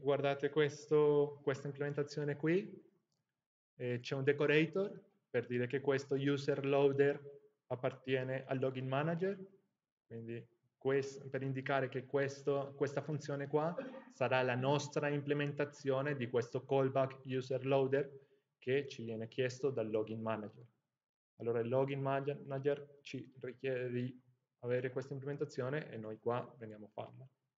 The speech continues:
Ehm, riceve come parametro un user I D, e,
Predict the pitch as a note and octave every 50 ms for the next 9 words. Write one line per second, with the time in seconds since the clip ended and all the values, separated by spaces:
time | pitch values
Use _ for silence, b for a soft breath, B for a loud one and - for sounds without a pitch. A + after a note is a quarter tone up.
0 | _ _ _ _ _ _ _ _ _ _ _ _ _ _ _ _ _ _ - C#3
1 | C#3+ C#3+ C#3+ C#3+ C#3 C#3 C#3+ C#3 C#3 C#3+ C#3 C#3 C#3 C#3 C#3 C3+ B2 C3+ - -
2 | _ _ _ _ _ _ _ _ _ _ _ _ _ _ _ _ - C3 C3 B2+
3 | - - D3+ C#3+ C#3 B2+ A#2+ A#2 C3+ B2+ C3+ C3 C#3 C#3 D3 C#3+ C#3 C3+ C3 C3
4 | C3 C3 C3+ C3+ C#3+ D3 D#3+ D#3 D#3 D#3+ D#3+ D#3+ D#3+ D#3 C#3 D#3 D#3+ E3+ G3+ G#3
5 | - - - - - _ _ _ _ _ _ _ _ _ _ _ _ _ _ _
6 | _ _ _ _ _ - C3+ C3 C3+ C3 C3 C3 C3 C3 C3 C3 C3+ C3+ - -